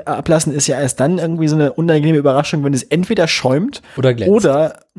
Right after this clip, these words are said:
Speaker 1: oder halt so ein bisschen, ja, oder halt so ein bisschen so aussieht, mehr wie so, wie so, so, so, so Mezzo-Mix, weißt du, so dieser, dieses ein bisschen zu dünnflüssig und ein bisschen zu bräunlich. Also, ist entweder Rost drin oder irgendwie, äh, ne?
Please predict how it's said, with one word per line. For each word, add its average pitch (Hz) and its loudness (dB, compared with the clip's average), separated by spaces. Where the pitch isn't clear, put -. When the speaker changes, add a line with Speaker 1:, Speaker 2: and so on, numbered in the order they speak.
Speaker 1:
oder 208 2
halt 190 0
so 180 2
ein 143 0
bisschen, 165 0
ja, 165 0
oder 175 0
halt 165 0
so 170 -2
ein 156 -2
bisschen 165 0
so 156 2
aussieht, 165 2
mehr 143 0
wie 147 0
so, 139 0
wie 139 -2
so, 135 -2
so, 123 -2
so, 123 -4
so 123 -2
Mezzo-Mix, 131 0
weißt 123 2
du, 160 2
so 139 2
dieser, 123 2
dieses 127 -2
ein 120 -8
bisschen 208 0
zu 208 -2
dünnflüssig 196 -2
und 151 0
ein 131 0
bisschen 185 0
zu 165 0
bräunlich. 135 0
Also, 143 -2
ist - -4
entweder 143 -2
Rost 147 -2
drin 202 0
oder 139 0
irgendwie, 143 0
äh, 156 -4
ne? 139 0